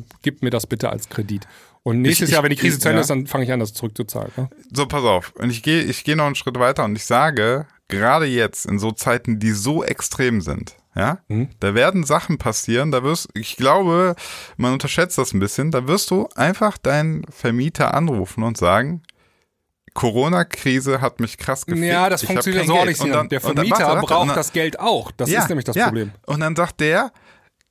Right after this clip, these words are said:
Speaker 2: „Okay.“ Also erstmal haben wir natürlich ein Gefälle nach oben hin. Die meisten, ähm, das heißt, we-,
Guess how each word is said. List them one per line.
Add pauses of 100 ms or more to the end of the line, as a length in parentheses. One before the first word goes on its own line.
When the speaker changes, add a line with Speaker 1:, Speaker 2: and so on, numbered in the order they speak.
(200)
Speaker 2:
„Okay.“ (240)
Also
erstmal (300)
haben
wir
natürlich
ein
Gefälle
nach
oben
hin.
Die
meisten,
ähm, (160)
das
heißt, (340)
we-,